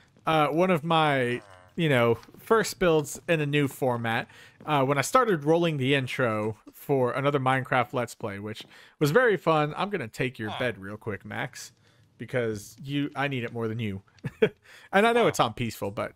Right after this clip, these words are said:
who wants to tour in the dark? Yeah, so it's got a little balcony overlooking the village center. <laughs> Um, but yeah, nothing too furnished, nothing too crazy.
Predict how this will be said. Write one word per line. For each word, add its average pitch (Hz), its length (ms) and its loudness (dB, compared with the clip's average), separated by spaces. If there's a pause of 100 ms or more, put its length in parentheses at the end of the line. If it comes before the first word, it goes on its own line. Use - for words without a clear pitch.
(120)
who 220 80 -8
wants 320 220 -6
to - 80 -8
tour 131 300 -4
in 113 60 -6
the 104 80 -8
dark? 104 380 -6
Yeah, 233 220 2
so 110 280 -10 (220)
it's - 100 -18
got 254 140 4
a 240 40 4
little 226 140 4
balcony 160 480 0
overlooking 135 640 -2
the 117 120 -6
village 113 380 -4
center. 101 500 -6
<laughs> - 40 -10 (1700)
Um, 135 460 2 (1300)
but 247 160 2
yeah, 143 160 0 (200)
nothing 233 720 0
too 214 260 2
furnished, 202 500 0
nothing 175 240 -2
too 254 180 -4
crazy. 220 480 -2